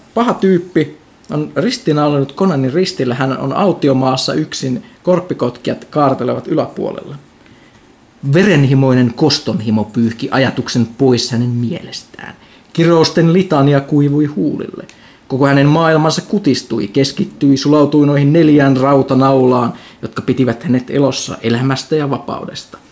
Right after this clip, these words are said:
Hänen voimakkaat lihaksensa värähtelivät ja pullistuivat ihan alla kuin paksut teräsvaijerit. Hiki alkoi virrata hänen harmaantuvalla ihollaan, kun hän kokosi voimansa ja yritti kiskoa naulat irti puusta.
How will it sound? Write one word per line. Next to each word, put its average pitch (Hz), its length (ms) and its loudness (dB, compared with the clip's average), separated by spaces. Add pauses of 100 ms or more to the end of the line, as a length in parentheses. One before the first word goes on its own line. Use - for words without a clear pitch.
(320)
Hänen 123 180 0
voimakkaat 156 560 2
lihaksensa 143 540 0
värähtelivät 139 640 0
ja 131 60 -2
pullistuivat 143 680 0
ihan 131 260 0
alla 131 300 0
kuin 120 240 -2
paksut - 440 -6
teräsvaijerit. - 800 -6 (440)
Hiki 139 200 0
alkoi 135 320 2
virrata 131 380 2
hänen 131 180 2
harmaantuvalla 139 760 2
ihollaan, 139 480 4 (240)
kun 131 120 0
hän 127 100 2
kokosi 135 340 0
voimansa 143 440 4
ja 143 60 4
yritti 135 260 0
kiskoa 139 400 0
naulat 135 460 2
irti 135 280 0
puusta. - 440 -6